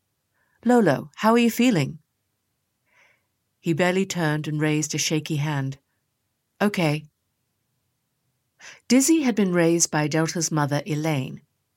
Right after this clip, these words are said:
The girls were cousins by blood, but treated each other with the coy annoyance of sisters. They held a resemblance to each other still, and most people found the pair striking.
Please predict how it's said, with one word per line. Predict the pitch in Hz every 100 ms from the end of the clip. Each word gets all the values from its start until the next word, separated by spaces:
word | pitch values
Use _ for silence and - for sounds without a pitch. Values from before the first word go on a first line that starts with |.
| _ _ _ _
The | 151
girls | 185 175 185 180
were |
cousins | 190 - 233 151 139
by | - 143
blood, | 143 196 170 135 - _ _ 202
but | 202
treated | - 302 294
each | 202 160
other | 170 170
with | 160 156
the | 147
coy | 139 226 220
annoyance | 214 175 160 160 -
of | 202
sisters. | - - - 135 139 - - _ _ _ _ _ _ _ -
They | 180
held | 190
a | 165
resemblance | 160 170 175 143 - -
to | 139
each | 131
other | 147 135
still, | 135 - 175 131 135 _ - _ _
and | 185 165
most | 190 233 -
people | 139 135 139
found | - 156 147
the | 139
pair | 160 139 139
striking. | - 185 185 190 113